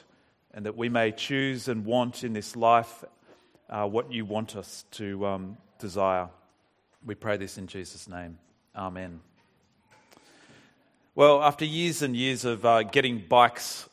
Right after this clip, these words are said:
off the side of the road and picking up dodgy things at, um, garage sales, we finally got a couple of new bikes for our kids recently. There's a bit of a video of them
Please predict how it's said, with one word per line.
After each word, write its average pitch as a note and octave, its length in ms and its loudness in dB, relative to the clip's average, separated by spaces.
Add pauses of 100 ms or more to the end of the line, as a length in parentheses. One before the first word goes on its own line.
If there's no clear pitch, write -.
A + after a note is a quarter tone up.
(100)
off B2 200 2
the A2+ 100 -10
side B2 300 2
of A2+ 60 -2
the G#2+ 100 -4
road A2+ 500 2 (720)
and A#2 300 -4
picking C#3 260 -2
up A2 240 0
dodgy C3+ 360 2
things A#2 500 -2
at, A#2 260 -2
um, G#2+ 300 0
garage B2 400 8
sales, G#2+ 580 -2 (640)
we B2+ 60 0
finally D#3+ 260 8
got C3+ 100 2
a A#2+ 40 -2
couple D3 300 2
of A2+ 100 0
new B2+ 160 -2
bikes B2 360 4
for B2+ 160 0
our A2 80 4
kids B2 360 -8
recently. A2+ 560 -6
There's G2+ 280 -12
a F#2+ 180 -6 (360)
bit A2 120 -4
of G#2 80 -4
a G#2+ 40 -4
video A2 380 2
of G2+ 100 -6
them A2 300 -2